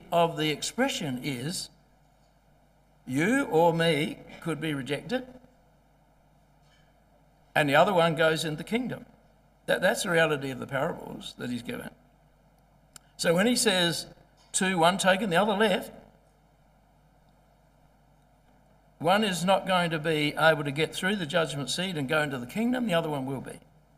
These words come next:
And that's why he says, "Two women at the mill." You see, it doesn't matter if it's men or women, we look alike, brothers and sisters.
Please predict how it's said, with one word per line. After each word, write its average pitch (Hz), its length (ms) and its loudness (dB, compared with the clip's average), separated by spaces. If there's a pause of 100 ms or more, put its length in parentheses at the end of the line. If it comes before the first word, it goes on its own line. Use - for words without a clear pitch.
(1800)
And 147 120 2
that's 165 200 4
why 151 220 8
he 139 60 0
says, 143 640 0 (180)
"Two 170 180 2
women 175 220 2
at 175 140 -2
the 180 80 -2
mill." 214 340 2 (1700)
You 175 80 0
see, 226 140 2
it 180 80 0
doesn't 254 200 6
matter 240 220 10
if 180 100 6
it's 165 100 -4
men 208 180 4
or 233 140 8
women, 165 520 2 (540)
we 180 160 -2
look 262 200 2
alike, 143 360 4
brothers 151 160 0
and 135 100 -4
sisters. 131 520 -8